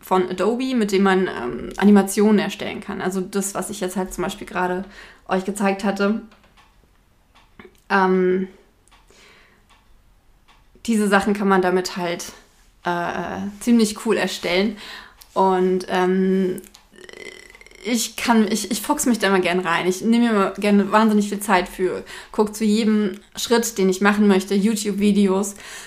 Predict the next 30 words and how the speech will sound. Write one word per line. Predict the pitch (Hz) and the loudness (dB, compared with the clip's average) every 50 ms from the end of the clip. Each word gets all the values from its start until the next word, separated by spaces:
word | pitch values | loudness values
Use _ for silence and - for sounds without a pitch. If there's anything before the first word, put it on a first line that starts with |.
| - - - | -20 -6 0
<clears throat> | - 311 359 - - 359 339 285 240 - | 2 2 4 6 6 6 6 6 4 4
und | 214 | 6
möchte | 208 220 254 - 247 | 6 6 4 2 -2
es | - - | -2 -2
einfach | 214 202 220 214 - - - | -2 -2 -2 -4 -8 -6 -2
cool | 233 233 220 | 0 2 2
machen. | 202 190 175 196 202 190 185 | 2 2 0 0 0 0 2
Und | 196 190 | 2 2
deswegen | 214 208 208 254 254 247 240 240 - | 0 0 0 2 2 2 2 0 0
nimmt | - 240 247 240 | 2 2 2 2
es | 233 214 - | 0 -6 -6
viel | - - 185 185 | -6 -6 -6 -6
Zeit | - - 240 240 247 247 - | -2 0 2 2 2 2 0
ein | 240 240 226 | 0 2 2
und | 208 190 | 0 -2
das | 196 - | -2 -8
ist | 202 202 - | -10 -10 -10
auch | 180 | -12
okay, | - 180 - - 254 247 247 226 | -12 -12 -10 -6 -4 -2 0 2
weil | 214 208 | 2 2
es | 208 | 2
macht | 214 208 202 208 | 2 0 0 -2
mir | 208 - | -6 -8
auch | 185 - | -8 -8
Spaß | - - - 196 190 202 208 202 | -10 -2 2 4 4 6 4 2
und | 202 - | 0 -4
ich | 190 185 - | -8 -6 -2
liebe | - 208 226 240 240 240 202 214 | 0 0 2 4 4 4 2 2
diesen | 202 202 190 185 202 196 | 0 0 -2 0 -2 -2
Teil | 190 196 202 196 190 190 190 185 196 | 0 0 0 2 2 4 2 2 0